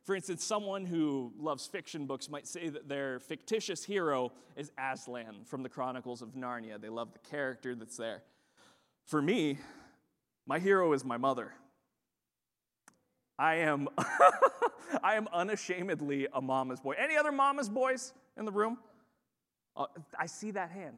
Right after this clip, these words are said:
Thank you. I, w-, I worry sometimes that, that we're a dying breed,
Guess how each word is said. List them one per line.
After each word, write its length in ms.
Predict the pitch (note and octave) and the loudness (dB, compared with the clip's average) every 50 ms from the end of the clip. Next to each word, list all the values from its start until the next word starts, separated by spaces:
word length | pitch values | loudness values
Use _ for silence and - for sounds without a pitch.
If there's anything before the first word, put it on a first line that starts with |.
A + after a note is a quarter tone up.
| - _ _ | -20 _ _
Thank 240 | F#3+ F#3+ G3 F#3 - | -8 -8 -8 -8 -8
you. 100 | C#3 - - | -10 -4 -2
I, 80 | D3 | -2
w-, 180 | F#3 F#3+ G#3+ - | 0 0 -2 0
I 140 | E3+ F#3 G#3+ | 2 2 4
worry 340 | F#3+ G3+ A3+ A#3 A#3 G3+ D#3 | 4 6 6 6 6 6 4
sometimes 600 | - - D3+ D3 C#3+ C3+ D#3+ C#3+ C3+ B2+ B2+ - - | 2 0 0 0 0 0 -2 -2 -2 -4 -6 -10 -12
that, 100 | C3+ - - _ _ - _ _ | -16 -18 -18 _ _ -20 _ _
that 80 | F3 E3+ | 2 6
we're 180 | F#3 A3 F#3 | 6 6 4
a 40 | D#3 | 4
dying 480 | D#3 E3 E3+ D#3 E3+ F#3 F#3 E3+ D#3 D3 | 2 0 0 2 2 2 0 0 0 -2
breed, 500 | C3 D#3 C#3+ C#3+ C3+ B2+ A#2 G#2 A#2+ | -2 0 0 0 0 0 -2 -4 -8